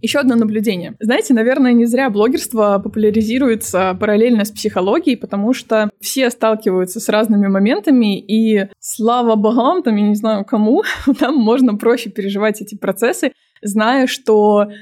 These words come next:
ну, да, это наши проблемы. И я заметила такую тенденцию, что у всех исходные данные, когда они приходят в блог, абсолютно разные. Кому-то что-то дается супер легко,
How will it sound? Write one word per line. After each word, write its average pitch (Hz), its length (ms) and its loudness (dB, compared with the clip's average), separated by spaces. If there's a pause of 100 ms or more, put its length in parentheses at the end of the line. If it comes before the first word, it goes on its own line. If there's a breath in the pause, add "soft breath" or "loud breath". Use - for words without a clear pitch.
ну, 392 340 0
да, 202 440 0
это 285 360 -2
наши 226 300 -2
проблемы. 185 580 -4
И - 140 -2
я 226 420 2
заметила 240 580 2
такую 247 420 0
тенденцию, 247 680 0
что 220 480 0 (140)
у 240 80 -2
всех 339 460 -2
исходные 233 640 0
данные, 277 480 0
когда 226 280 -2
они 220 180 2
приходят 214 580 -2
в 190 100 -4
блог, 196 460 -2 (180)
абсолютно 240 480 0
разные. 196 460 -2 (160)
Кому-то 262 680 0
что-то 269 320 -2
дается 269 340 2
супер 277 320 0
легко, 294 500 0